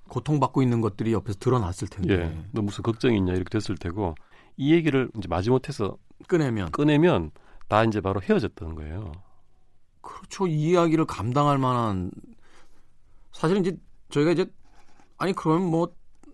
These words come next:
Speaker 1: 경찰서에 고발이라도 하지." 이렇게 쉽게 이야기할 수 있겠습니다만, 이게 사건 기록을 보니까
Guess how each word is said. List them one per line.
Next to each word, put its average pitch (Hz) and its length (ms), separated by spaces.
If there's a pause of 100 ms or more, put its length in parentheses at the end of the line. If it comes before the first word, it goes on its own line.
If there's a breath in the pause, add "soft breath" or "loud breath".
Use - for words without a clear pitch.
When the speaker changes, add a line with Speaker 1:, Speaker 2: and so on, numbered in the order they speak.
(360)
Speaker 1:
경찰서에 160 460
고발이라도 151 480
하지." - 240
이렇게 147 260
쉽게 - 440
이야기할 147 360
수 165 120
있겠습니다만, 123 920 (840 soft breath)
이게 - 160 (220)
사건 170 320
기록을 170 220
보니까 147 640